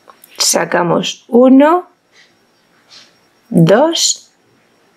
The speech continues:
y dos. Punto de cadeneta.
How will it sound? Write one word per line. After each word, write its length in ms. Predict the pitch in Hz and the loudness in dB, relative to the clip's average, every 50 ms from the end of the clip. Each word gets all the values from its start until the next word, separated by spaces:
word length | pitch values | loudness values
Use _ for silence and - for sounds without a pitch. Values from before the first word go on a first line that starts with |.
| _ _ _ _ _ _ _ | _ _ _ _ _ _ _
y 180 | - 285 294 277 | -2 0 2 2
dos. 580 | 220 185 - 170 - - - - - - _ _ _ _ _ _ _ _ - - - - _ _ _ _ _ _ _ _ _ _ _ _ _ _ _ | 2 0 -2 -4 -6 -6 -6 -6 -8 -12 _ _ _ _ _ _ _ _ -20 -20 -20 -20 _ _ _ _ _ _ _ _ _ _ _ _ _ _ _
Punto 360 | - 226 220 214 196 180 196 | -2 0 2 2 2 2 2
de 180 | 185 180 180 175 | 2 2 2 2
cadeneta. 800 | 175 220 214 196 185 170 170 175 175 175 233 262 311 381 392 | 0 -2 0 0 0 0 0 0 0 0 0 -2 -2 -2 -4